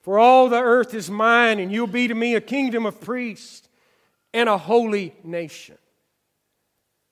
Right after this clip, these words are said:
In other words, this is what Israel was to be in the world, in the midst of the nations. You can see on the slides, you have the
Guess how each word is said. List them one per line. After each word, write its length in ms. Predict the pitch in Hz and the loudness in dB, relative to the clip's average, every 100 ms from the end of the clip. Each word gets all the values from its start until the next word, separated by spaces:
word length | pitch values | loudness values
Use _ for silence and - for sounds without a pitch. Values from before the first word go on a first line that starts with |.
| _ _ _ _ _ _ | _ _ _ _ _ _
In 140 | 226 277 | -6 -2
other 260 | 320 339 | -2 -2
words, 960 | 262 165 127 98 107 _ _ - _ _ _ _ _ _ _ _ _ _ _ _ _ _ _ _ _ _ _ _ | -4 -6 -8 -12 -20 _ _ -20 _ _ _ _ _ _ _ _ _ _ _ _ _ _ _ _ _ _ _ _
this 160 | 302 302 | -4 -2
is 120 | 240 | 0
what 220 | 277 254 | 2 4
Israel 420 | 269 240 254 247 | 2 -2 -2 0
was 220 | 233 226 - | 0 -2 -4
to 120 | 233 | -8
be 400 | 175 294 247 180 | -2 0 0 -4
in 240 | 214 208 | -8 -6
the 60 | 196 | -6
world, 720 | 185 214 208 135 92 82 _ _ _ _ _ _ _ _ _ _ - | -2 0 0 -4 -12 -20 _ _ _ _ _ _ _ _ _ _ -2
in 140 | 254 | 2
the 80 | 240 | 2
midst 540 | 233 311 330 - - _ | 2 0 -2 -8 -16 _
of 200 | 262 240 | 0 0
the 100 | 214 | -2
nations. 920 | 208 240 262 - - 104 _ _ - _ _ _ - | -2 -2 -2 -8 -16 -20 _ _ -20 _ _ _ -10
You 100 | 262 | -6
can 100 | 285 | -4
see 200 | 214 285 | -2 0
on 160 | 262 | 0
the 60 | 233 | -2
slides, 680 | - 220 240 226 170 143 190 | -8 -4 0 0 0 -4 -10
you 60 | |
have 200 | 226 226 | -8 -6
the 140 | 185 | -6